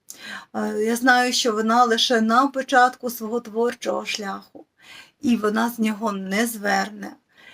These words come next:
І хай цей шлях буде непростий, бо простий шлях — це вниз. Хай шлях буде складний, але вгору, вгору і вгору. Я бажаю Тетяні, щоб навколо неї гуртувалися такі ж, як вона,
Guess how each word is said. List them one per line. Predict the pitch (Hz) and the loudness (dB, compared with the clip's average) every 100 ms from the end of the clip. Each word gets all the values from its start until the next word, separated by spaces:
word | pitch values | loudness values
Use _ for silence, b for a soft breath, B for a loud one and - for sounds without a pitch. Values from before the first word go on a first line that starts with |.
| B B - | B B -6
І | 247 220 214 220 202 | 0 0 0 -6 -6
хай | - 254 262 | -4 0 0
цей | 254 254 | 0 -2
шлях | - 240 254 240 | 0 0 0 -2
буде | 202 226 214 226 214 | -4 -4 0 0 2
непростий, | 247 240 247 254 277 254 - 285 226 190 | 2 4 4 2 -2 -4 0 2 2 0
бо | 214 | -2
простий | 220 240 240 277 | -2 -4 -6 -4
шлях — | 254 269 262 - | -2 -2 -2 -4
це | 254 | -4
вниз. | 220 254 226 - - B B B | 0 0 -2 -8 -14 B B B
Хай | 233 220 | 0 0
шлях | - 226 220 | 2 0 0
буде | 208 214 196 196 | -6 -10 -8 -10
складний, | - - 214 190 202 233 285 302 - B B - | -8 -2 -2 -2 0 2 2 -2 -12 B B -6
але | 190 190 | -4 -6
вгору, | 190 190 226 247 277 247 196 - | -8 -4 2 4 4 2 -4 -14
вгору | 190 208 233 247 226 | -4 0 2 0 -6
і | 214 | -10
вгору. | 196 226 226 202 - B B B | -10 -6 -6 -6 -10 B B B
Я | 233 214 | 0 0
бажаю | 220 233 240 240 | -2 -6 -6 -6
Тетяні, | 233 226 262 269 269 226 208 - B B | -10 -6 -2 0 0 -2 -4 -12 B B
щоб | B - - 262 214 247 233 B B | B -4 2 2 4 0 0 B B
навколо | 240 240 - 285 277 269 | 2 2 2 4 4 2
неї | 262 254 214 | 2 2 0
гуртувалися | 202 214 - 247 262 269 233 220 220 | 0 -4 -4 0 2 2 2 0 -2
такі | 214 226 - 285 | -4 -4 2 2
ж, | 233 | 2
як | 220 233 240 214 | 2 2 0 -4
вона, | 226 240 247 226 196 | 0 2 0 -2 -8